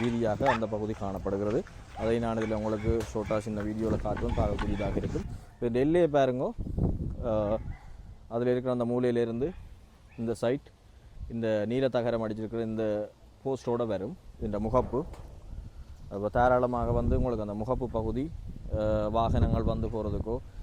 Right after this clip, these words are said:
அல்லது வீட்டை வந்து நீங்கள் எந்த போர்வையை கட்ட போறீங்களோ அது உங்களுக்கு ஏற்புடையதாக இருக்கும். அதே மாதிரி பாருங்க, மெட்டவளம் வந்து பார்ப்போம் வாங்க. அதே மாதிரி இப்படியே வந்தீங்கள்னு சொல்லி சொன்னால் பாருங்க, மெலசல கூட வசதி ஏற்படுத்தப்பட்டிருக்கு.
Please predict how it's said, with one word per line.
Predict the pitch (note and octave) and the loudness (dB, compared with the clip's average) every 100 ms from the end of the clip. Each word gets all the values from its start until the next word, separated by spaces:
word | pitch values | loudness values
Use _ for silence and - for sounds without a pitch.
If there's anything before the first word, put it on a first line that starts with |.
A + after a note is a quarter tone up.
| - - | -10 -6
அல்லது | G#2 A2 | -2 0
வீட்டை | A2 B2 B2 | 2 2 4
வந்து | A2+ A2+ - - A#2 A2+ A2 A2 - - | 4 4 4 6 6 6 6 4 0 0
நீங்கள் | - - A2+ | 2 4 4
எந்த | A#2 C3 | 4 2
போர்வையை | B2+ B2+ A#2 A#2+ | 2 2 2 2
கட்ட | A2+ A2+ | 2 0
போறீங்களோ | A2 A2+ G#2+ A#2 E3+ - - | 4 4 4 0 0 -4 -6
அது | A2 A2 | 0 2
உங்களுக்கு | A2 A2 A2+ | 2 2 4
ஏற்புடையதாக | A#2 A2 A2+ A2 G#2 A2+ | 4 4 4 4 4 2
இருக்கும். | G2 A#2 - - - - | 0 0 -2 -4 -4 -4
அதே | A#2 B2 | 6 6
மாதிரி | C#3+ C#3+ | 8 6
பாருங்க, | C#3 C3+ E3+ | 6 4 4
மெட்டவளம் | D#3 C3+ D#3 D3+ C#3 | 2 6 8 8 6
வந்து | B2+ B2 | 2 6
பார்ப்போம் | A2+ G#2+ D3 | 4 4 0
வாங்க. | A2 F#2 - G2 - - - - - - - - - - - - - - - - - - - - - - - | -2 -4 -4 -4 -6 -8 -6 -6 -4 -4 -4 -8 -10 -12 -14 -12 -12 -12 -14 -14 -14 -14 -14 -12 -8 -4 -4
அதே | B2 | 0
மாதிரி | C#3 C#3 | 2 2
இப்படியே | C3+ C#3+ | 2 2
வந்தீங்கள்னு | D3+ C3+ C#3+ C#3+ C#3 C3 | 4 2 0 0 0 -2
சொல்லி | C3+ B2+ | -2 0
சொன்னால் | B2 B2+ C#3 D#3 D#3 D3+ - - - - - - - - - - - - - - - - - - - - - - - - - - - - | 0 2 4 4 4 2 -4 -8 -8 -6 -4 -4 -4 -4 -8 -10 -8 -8 -8 -10 -12 -12 -12 -12 -14 -14 -14 -14 -14 -14 -12 -10 -12 -6
பாருங்க, | B2 A#2+ B2 C3 B2+ | -2 0 0 -2 0
மெலசல | C#3 D#3 C#3+ | 0 0 -2
கூட | C3 C3 | 0 0
வசதி | A#2 A2+ B2 C3 B2 | 0 -2 -2 2 2
ஏற்படுத்தப்பட்டிருக்கு. | A#2 G#2+ A2 G#2+ G2+ G#2 G2+ | 0 -2 -2 -2 -2 -2 -2